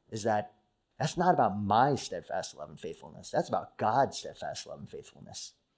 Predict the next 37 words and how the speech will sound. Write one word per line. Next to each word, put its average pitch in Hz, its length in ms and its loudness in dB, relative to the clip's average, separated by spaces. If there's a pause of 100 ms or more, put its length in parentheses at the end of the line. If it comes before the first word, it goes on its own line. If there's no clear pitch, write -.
(220)
He's 220 200 8
the 190 80 10
only 180 220 12
one 156 240 12
whom 131 180 4
we 131 120 6
s-, - 160 -2 (540)
use 147 340 2
those 147 280 10
words 131 360 10
to - 80 -14
describe 107 640 2
throughout 107 280 -2
Scripture. - 480 -2 (960)
And 190 160 12
the 170 80 10
way 208 240 12
that 247 240 10
God 185 300 12
shows 196 500 10
that 165 260 12
most 175 840 10
is - 160 2
through 175 220 2
his 147 280 4
Son. 135 480 2 (920)
Jesus 269 560 10
is 156 160 8
the 156 140 10
one 117 440 8 (580)
who 180 140 8
reveals 165 760 12
God's 120 340 6
steadfast 147 760 8
love 110 280 2
to - 160 -10
us. - 280 -12